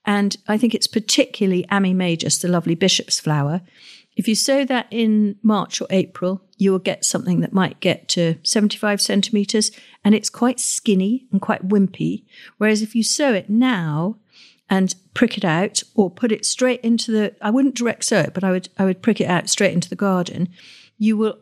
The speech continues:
often get something that's over ten foot, so, like, three metres high. It's absolutely incredible. And it needs to be planted forty-five centimetres apart. I mean, it gets to something that's a stonker, and it's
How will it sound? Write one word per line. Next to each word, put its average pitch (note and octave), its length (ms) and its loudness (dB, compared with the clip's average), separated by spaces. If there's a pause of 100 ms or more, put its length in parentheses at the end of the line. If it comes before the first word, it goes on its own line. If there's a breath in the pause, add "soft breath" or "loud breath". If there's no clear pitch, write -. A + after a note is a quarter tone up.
(120)
often C#4 360 0
get F#3 180 -6
something F3+ 380 0
that's - 300 -2
over A3+ 240 2
ten G#3+ 400 0
foot, F3 340 -4
so, F3+ 220 0
like, F3+ 280 -2
three B3 520 0
metres G#3 440 0
high. F3+ 280 0
It's G#3+ 180 -2 (100)
absolutely C4 360 0
incredible. F3+ 380 0 (380 loud breath)
And G#3 140 2
it - 140 -8
needs A3 340 2
to - 100 -6
be F#3+ 340 0
planted F#3+ 440 0
forty-five F#3 480 -2
centimetres F3+ 480 0
apart. F3+ 420 -2
I - 40 -6
mean, G3+ 120 2
it - 160 -6
gets - 320 -2 (220)
to - 140 -2
something G3+ 400 0
that's - 200 -2
a G#3 40 -6
stonker, E3+ 800 -2
and F3 160 -2
it's - 180 -4